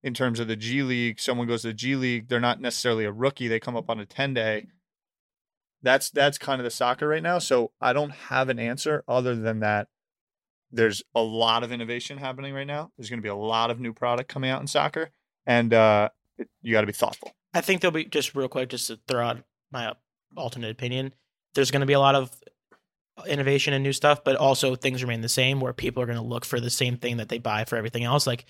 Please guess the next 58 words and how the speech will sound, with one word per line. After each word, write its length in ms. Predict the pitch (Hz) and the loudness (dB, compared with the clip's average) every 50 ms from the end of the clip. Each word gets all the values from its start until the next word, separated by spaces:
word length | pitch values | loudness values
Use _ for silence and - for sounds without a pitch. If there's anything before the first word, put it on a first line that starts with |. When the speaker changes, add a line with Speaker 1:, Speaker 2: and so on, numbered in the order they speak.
| - - - - | -16 -16 -16 -4
Speaker 2:
people 260 | - - 175 131 160 - | 0 0 4 6 6 8
automatically 460 | 151 151 143 143 143 139 139 127 135 | 10 8 10 10 8 6 8 8 8
Speaker 1:
Yeah. 40 | 135 | 8
Speaker 2:
just 100 | 120 - | 8 6
buy 100 | 131 117 | 4 0
Prism 420 | - - 131 135 156 170 180 185 - _ _ _ _ _ | 2 2 4 4 4 4 2 2 -2 _ _ _ _ _
<clears throat> 260 | _ _ _ _ - | _ _ _ _ 6
for 60 | - | 6
a 220 | - 180 - 165 - 165 156 151 135 131 | 8 8 4 2 0 2 4 4 4 4
Speaker 1:
Mm-hmm. 60 | 127 | 4
Speaker 2:
reason 320 | 123 - 131 147 165 170 | 0 -2 -2 -2 -4 -4
in 140 | - 165 170 | -4 2 6
basketball 580 | 165 165 170 165 - 175 175 180 185 185 - _ _ _ _ - | 6 6 6 6 4 4 6 6 6 4 2 _ _ _ _ -4
and 100 | 151 - | -2 2
football, 380 | - 175 175 185 190 190 190 - | 2 4 8 8 8 8 8 6
and 120 | 147 139 | 6 6
I 40 | 135 | 6
think 180 | - 147 131 127 | 4 4 0 2
the 60 | 135 | 0
same 200 | - - 131 127 | 2 2 2 2
thing's 120 | 127 - | 0 2
Speaker 1:
Yeah, 80 | 131 127 | 6 8
Speaker 2:
gonna 80 | 127 123 | 8 8
Speaker 1:
you're 60 | 117 117 | 8 8
not 60 | 120 | 8
Speaker 2:
happen. 100 | 123 120 | 8 8
Speaker 1:
wrong. 200 | 127 143 139 117 - | 8 8 8 6 4
Speaker 2:
I 20 | |
think 120 | 143 143 131 | 2 2 2
the 40 | 127 | 2
same 140 | - 135 131 | 2 0 0
thing's 100 | 123 117 | 0 -2
gonna 120 | 123 117 | -2 2
Speaker 1:
You're 60 | 113 | 4
Speaker 2:
happen 40 | 139 | 6
in 60 | 135 | 6
Speaker 1:
seeing 240 | 127 - 151 156 156 | 8 8 6 8 8
Speaker 2:
soccer. 80 | 151 147 | 8 8
Speaker 1:
it 60 | 143 | 8
with 120 | 151 143 117 | 8 6 6
the 100 | 143 135 | 6 4
twenty 280 | - - 147 143 143 | 6 6 8 8 8
fourteen 420 | 139 - 147 135 131 - 147 135 131 | 6 6 4 4 4 2 0 0 4
World 220 | 131 135 127 123 | 6 6 6 6
Cup. 240 | - 156 151 127 - _ _ _ _ _ - - - - - - | 6 6 6 6 2 _ _ _ _ _ -20 -20 -20 -14 0 0
Like, 120 | 131 - - | 0 2 2
to 100 | 143 147 | 2 4
me, 280 | 175 196 190 170 151 - - - - - _ _ _ _ - - - - - | 6 4 4 4 0 -8 -14 -16 -18 -18 _ _ _ _ -20 -18 -18 -2 0
I'm 160 | 139 135 147 | 2 2 6
not 240 | 156 175 190 208 - | 4 4 4 4 6
that 160 | 180 185 185 | 6 6 8
interested 500 | 196 208 202 - 165 131 - 131 127 120 | 8 6 6 4 2 2 4 4 4 4
in 260 | 113 - 139 131 123 117 | 4 2 2 2 2 4
Cristiano 600 | - 143 139 - - 139 135 131 131 131 131 127 | 4 4 4 6 6 4 6 6 6 6 4 4
twenty 260 | - - 135 127 123 | 4 4 2 2 2
fourteen 360 | - - 127 120 - 131 127 | 2 2 0 2 2 2 4
World 200 | 123 123 120 - | 4 4 2 2
Cup. 240 | - - 139 - | 2 0 0 0